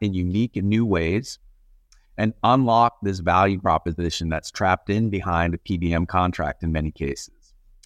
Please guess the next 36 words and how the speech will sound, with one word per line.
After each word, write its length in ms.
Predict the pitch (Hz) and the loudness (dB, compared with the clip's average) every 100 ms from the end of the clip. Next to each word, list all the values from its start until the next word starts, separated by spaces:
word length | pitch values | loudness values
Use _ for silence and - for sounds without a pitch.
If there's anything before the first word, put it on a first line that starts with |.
| _ - - | _ -20 -2
But, 180 | 123 - - | 0 0 0
but 280 | 107 123 - - | 2 2 2 -4
it 120 | 131 | 0
is 200 | 151 165 | 0 0
about 320 | 143 135 123 - | 2 2 0 -2
finding 400 | - 107 120 127 | -2 2 2 0
savings. 500 | 123 123 143 82 71 | 0 2 2 -2 -10
So 240 | - 95 - | -4 -4 -2
let 140 | 98 117 | -2 -2
me 80 | |
tell 160 | 113 117 | 0 2
you 80 | 110 | 2
a 20 | |
little 180 | 113 110 | 0 2
bit 120 | 110 | 2
about 260 | 101 104 82 | 4 2 2
it. 120 | - - | -2 -4
And 180 | 95 90 | -2 2
that's 260 | 113 131 | 2 0
how 220 | - 117 | 0 2
you 160 | 110 107 | 2 0
can 160 | 101 95 | -2 -2
drive 300 | 92 90 82 | 0 0 0
savings. 400 | 98 80 78 - | -2 -2 -4 -4
So 100 | 92 | -4
if 100 | 110 | -2
we 140 | 143 | -2
can 240 | 156 156 | 0 -2
deliver 480 | 123 120 123 101 87 _ - | 0 2 4 2 -2 _ -4
ten 280 | 135 147 135 | 0 0 -2
to 80 | |
fifteen 420 | 101 135 - 127 117 | 0 0 2 0 0
percent 360 | 113 123 110 | -2 0 0
savings 460 | - 113 110 101 92 | 0 2 2 0 -2
in 140 | 90 | -4
specialty, 720 | - - 110 - 82 - 71 | -4 0 0 0 -10 -8 -8